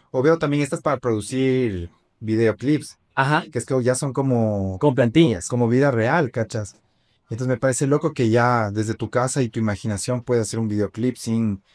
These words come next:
Speaker 1: tener que poner un dron y
Speaker 2: Oye, pero ¿crees eso
Speaker 1: Vas.
Speaker 2: te joda al momento de cobrar, quizás? ¿Porque terminas cobrando menos? ¿Porque está más
Speaker 1: Sí,
Speaker 2: accesible?
Speaker 1: lo va a individualizar.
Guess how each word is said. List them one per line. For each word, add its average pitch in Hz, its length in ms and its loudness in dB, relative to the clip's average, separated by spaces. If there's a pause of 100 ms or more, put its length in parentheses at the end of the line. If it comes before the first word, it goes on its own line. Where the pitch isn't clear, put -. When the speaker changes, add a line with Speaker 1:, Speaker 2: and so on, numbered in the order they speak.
(340)
Speaker 1:
tener 107 240 -2
que 113 100 -6
poner 107 300 -4
un 110 160 -2
dron 120 460 2
y 98 520 -2 (260)
Speaker 2:
Oye, 160 180 4
pero 151 160 2
¿crees 180 200 0
eso 214 280 2
Speaker 1:
Vas. - 280 -2 (1000)
Speaker 2:
te 120 120 2
joda 143 280 4
al 160 100 4
momento 135 320 2
de 165 140 0
cobrar, 113 340 -2
quizás? - 500 -10 (160)
¿Porque 123 220 -4
terminas 131 340 0
cobrando 113 380 -4
menos? 123 480 -4 (1400)
¿Porque 127 200 -4
está 139 160 0
más 139 160 0
Speaker 1:
Sí, 170 60 -2
Speaker 2:
accesible? 131 420 -2
Speaker 1:
lo 151 60 6
va 139 60 4
a 147 40 4
individualizar. 104 800 0